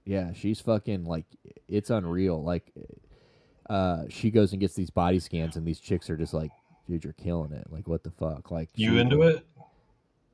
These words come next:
Speaker 1: I, am I into her doing it, or am I,
Speaker 2: You
Speaker 1: I don't
Speaker 2: into her,
Speaker 1: mind it.
Speaker 2: you, you into this new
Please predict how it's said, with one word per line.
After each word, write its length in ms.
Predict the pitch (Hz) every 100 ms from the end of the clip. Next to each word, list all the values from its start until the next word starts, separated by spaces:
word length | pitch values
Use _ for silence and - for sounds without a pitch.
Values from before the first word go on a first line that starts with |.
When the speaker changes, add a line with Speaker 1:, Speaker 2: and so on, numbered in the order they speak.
| _ _ -
Speaker 1:
I, 100 | 98 -
am 280 | 95 87 101
I 100 | 98
into 220 | 101 92
her 220 | 92 110
doing 300 | 131 160 175
it, 120 | 175
or 120 | 101 92
am 80 |
I, 300 | 92 95 87 50 - - _ -
Speaker 2:
You 160 | 139 147
Speaker 1:
I 40 |
don't 80 | 156
Speaker 2:
into 100 | 151
her, 40 | 151
Speaker 1:
mind 120 | 143
it. 40 | 151
Speaker 2:
you, 120 | 147
you 300 | 135 135 139
into 180 | 139 139
this 240 | 139 -
new 520 | 127 135 139 139 139